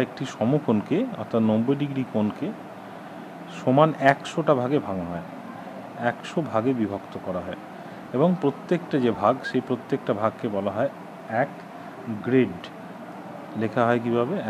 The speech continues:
এক গ্রেড বা ওয়ান, মাথায় এরকম জি দিয়ে। যদিও এই শতক পদ্ধতিটা আমাদের নেই, তাই জন্য এটাই আর আমি বিস্তারিত যাচ্ছি না। এরপরে যেটা আছে, সেটা হচ্ছে বৃত্তীয়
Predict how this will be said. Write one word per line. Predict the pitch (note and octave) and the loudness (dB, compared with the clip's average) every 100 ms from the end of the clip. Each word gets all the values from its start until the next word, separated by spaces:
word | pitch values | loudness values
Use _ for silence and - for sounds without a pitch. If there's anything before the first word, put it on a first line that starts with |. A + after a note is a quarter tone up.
| A2+ | 2
এক | A#2 - G#2 F#2 | 2 -8 -8 -2
গ্রেড | G#2+ D3+ D#3+ - - - G2+ | 2 2 2 -10 -12 -2 2
বা | G2+ G2+ | 2 4
ওয়ান, | G#2 G#2+ C3 F3+ - - G#2+ | 2 4 2 -2 -8 -6 -2
মাথায় | G2+ - G2+ | -2 -2 -2
এরকম | G2+ - G#2 A#2 | -2 0 -2 2
জি | D3 G#2+ | 2 2
দিয়ে। | E2+ - - - - - B2 | -4 -8 -14 -14 -14 -6 0
যদিও | C3 F3 | 2 2
এই | E3 | 4
শতক | B2 C3 B2 B2+ | 2 2 0 -2
পদ্ধতিটা | A#2 B2 C3 B2+ A2 | 0 2 4 6 6
আমাদের | G#2 G#2+ G#2 - - - | 6 2 0 -4 -10 -2
নেই, | G#2+ D3+ - - | 0 0 -2 -8
তাই | A2+ G#2+ | -4 0
জন্য | B2+ A2 | 2 2
এটাই | A2 C#3+ F3 A2+ | 2 2 2 0
আর | G#2 | 0
আমি | G2+ A2 | 2 0
বিস্তারিত | G#2 - G#2+ F#2+ G#2 | -2 -4 -4 -2 2
যাচ্ছি | G#2 - G2+ | 2 0 -6
না। | F2 - - - - - - - - | -6 -10 -14 -14 -14 -14 -14 -10 -2
এরপরে | C3 C3 E3 C3 | -2 2 2 2
যেটা | A2 G#2 | 4 2
আছে, | G2 F#3+ E3+ | 2 -4 -4
সেটা | A2+ | -2
হচ্ছে | B2 B2+ B2+ | 0 0 0
বৃত্তীয় | D#3 - D#3+ | -2 0 0